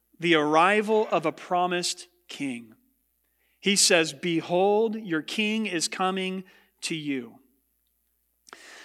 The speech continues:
Now, let me pause here for a moment and make a few connections for us. We as a church family recently have been studying the books of Samuel.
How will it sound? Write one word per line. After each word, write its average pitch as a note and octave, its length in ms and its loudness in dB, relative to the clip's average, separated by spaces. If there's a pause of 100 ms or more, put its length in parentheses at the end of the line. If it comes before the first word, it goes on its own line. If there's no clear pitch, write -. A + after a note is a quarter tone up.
(120)
Now, F#3+ 100 4
let C#4+ 80 0
me E4+ 100 0
pause A3 420 0
here F3 160 2
for D#3+ 200 0
a D3 60 2
moment D3 520 -2
and D3+ 180 -8
make F3 320 -2
a E3 60 -4
few F3+ 240 -6
connections D#3 680 -4
for B2+ 300 -10
us. - 480 -14 (580)
We B3+ 140 4
as C#4+ 100 2
a C4+ 60 -2
church A#3+ 360 2
family A3 420 4
recently G3 520 0
have D#3+ 120 0
been D#3+ 120 -2
studying G3+ 520 0
the E3+ 80 0
books D3+ 280 -2
of D3 100 -6
Samuel. D3 640 -2